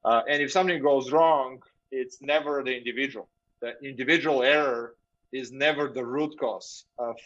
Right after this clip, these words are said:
something going wrong. Uh, it's usually a systemic factors. It's usually educational system or design of the O R or, uh, or, uh, institutional, uh, culture.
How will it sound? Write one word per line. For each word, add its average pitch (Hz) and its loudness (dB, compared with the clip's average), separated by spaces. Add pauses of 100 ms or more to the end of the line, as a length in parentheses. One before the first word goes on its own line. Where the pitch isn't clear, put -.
(240)
something 120 -4
going 107 -4
wrong. 117 -4 (680)
Uh, 113 2
it's 139 -2
usually 151 2
a 135 4
systemic 139 -2
factors. 92 -8
It's 113 -14
usually 123 0 (100)
educational 117 -2
system - -10 (180)
or 110 2 (160)
design 123 2
of 104 -6
the 104 -2
O 92 0
R 90 -2
or, 113 2 (320)
uh, 107 0
or, 107 0
uh, 101 -4
institutional, 120 0 (540)
uh, 104 2 (200)
culture. 147 -2